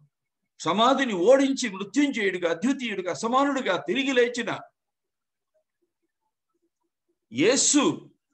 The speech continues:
"మీతో ఉన్నాను" అని చెప్పారు. ఉంటాను, ఉండడానికి ప్రయత్నం చేస్తాను కాదు, ఉన్నాను అని చెప్పారు. ఆయన మనతో ఉన్నారు అనే ఆ ఫ్యాక్ట్ ని బేస్ చేసుకొని మన ఫీలింగ్స్ లో కూడా ఆ అనుభవాన్ని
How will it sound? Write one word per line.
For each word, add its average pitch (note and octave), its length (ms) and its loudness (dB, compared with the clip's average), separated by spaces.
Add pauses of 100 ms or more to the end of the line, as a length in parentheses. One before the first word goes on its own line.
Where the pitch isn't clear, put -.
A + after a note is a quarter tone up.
(1000)
"మీతో A3+ 520 4
ఉన్నాను" A#3 680 4
అని A#3 160 0 (100)
చెప్పారు. D#3+ 280 -6
ఉంటాను, A3+ 520 0
ఉండడానికి G#3+ 520 -2
ప్రయత్నం G#3+ 440 -4
చేస్తాను G3+ 480 -6
కాదు, C#3 280 -8 (640)
ఉన్నాను A#3 720 2 (100)
అని E3+ 220 -2
చెప్పారు. - 320 -8 (380)
ఆయన B2 180 -2
మనతో C#3+ 480 -4
ఉన్నారు C3+ 760 -2 (240)
అనే C#3+ 200 -2
ఆ C#3 240 -2
ఫ్యాక్ట్ B3+ 720 -2
ని A#3+ 80 0
బేస్ G3+ 360 -8
చేసుకొని C3 580 -8 (280)
మన C#3 220 -2
ఫీలింగ్స్ C#4 640 -2
లో G3+ 160 -2
కూడా A#2 560 -4 (240)
ఆ A#2+ 300 -2
అనుభవాన్ని C#3+ 840 -2